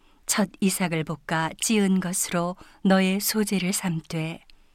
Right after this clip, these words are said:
그 위에 기름을 붓고 그 위에 유향을 더할지니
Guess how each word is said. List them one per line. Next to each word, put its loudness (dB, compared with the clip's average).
그 6
위에 4
기름을 2
붓고 -8
그 4
위에 0
유향을 0
더할지니 -6